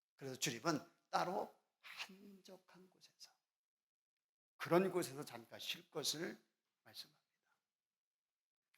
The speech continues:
여러분들 아시는 큐티 그 생명의 삶 칠월 십사일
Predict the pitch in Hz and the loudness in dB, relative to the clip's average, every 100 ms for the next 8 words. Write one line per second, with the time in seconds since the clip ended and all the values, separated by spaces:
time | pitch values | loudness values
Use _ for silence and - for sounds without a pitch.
0 | _ _ _ _ _ _ 139 139 135 131 | _ _ _ _ _ _ 0 4 6 8
1 | 147 135 - 175 - 143 123 113 - - | 6 6 4 4 6 6 4 -4 -14 -14
2 | 120 - 156 147 135 127 120 - 156 139 | -8 -4 4 6 8 6 4 4 6 8
3 | - 170 - 160 139 127 | 8 8 6 4 2 -4